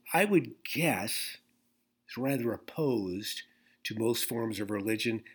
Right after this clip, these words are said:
especially the Christian religion. But that's just me.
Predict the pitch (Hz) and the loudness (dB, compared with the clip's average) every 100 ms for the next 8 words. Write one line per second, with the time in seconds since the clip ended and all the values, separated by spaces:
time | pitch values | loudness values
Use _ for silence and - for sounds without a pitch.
0 | - - - 175 160 147 120 113 110 - | -8 -4 0 0 0 0 0 0 -2 -6
1 | - - 143 - 85 85 82 71 - - | -10 -4 -4 -4 -6 -8 -10 -10 -12 -14
2 | _ _ _ _ _ _ _ _ _ _ | _ _ _ _ _ _ _ _ _ _
3 | _ _ _ _ _ _ _ _ 165 - | _ _ _ _ _ _ _ _ 0 2
4 | 117 - - - - | 0 -2 -6 -14 -18